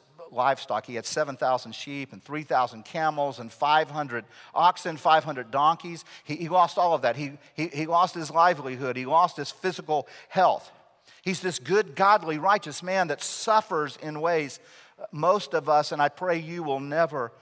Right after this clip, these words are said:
suffer. He loses his business. He, he loses his, his, his wife. He, he, he loses his wife's support of him. Throughout the book,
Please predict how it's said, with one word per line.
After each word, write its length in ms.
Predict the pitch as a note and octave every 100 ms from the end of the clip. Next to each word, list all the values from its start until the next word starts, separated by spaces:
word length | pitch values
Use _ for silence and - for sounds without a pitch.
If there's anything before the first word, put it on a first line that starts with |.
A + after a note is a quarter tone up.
| _
suffer. 500 | - - E3 - E2+ - _ _ _ _ _ _ _ _ _
He 100 | G#2+
loses 320 | D3 C3+ B2+
his 140 | B2 G#2
business. 580 | A2+ C#3+ - E2 - - _ _ _ _ _ _ _ _ _ -
He, 120 | D#3+
he 180 | B2 A#2
loses 420 | C#3+ C#3+ C#3 -
his, 300 | B2+ A2+ - _ _ _ -
his, 180 | - C3+ -
his 240 | B2+ A2+
wife. 260 | C3+ D3 - - E3
He, 80 |
he, 180 | F3 D3+ -
he 120 | D3
loses 340 | C#3+ A3 F3 D#3
his 240 | D#3 A#2 -
wife's 300 | C#3 E3+ E3+
support 840 | - - - - - F3 E3 - - - _ -
of 220 | B2 -
him. 300 | A#2+ F2 F2+ _ _ _ _
Throughout 480 | - D#3+ E3+ G#3+ A3+
the 80 | D#3
book, 460 | C3 A#3 A#3 F3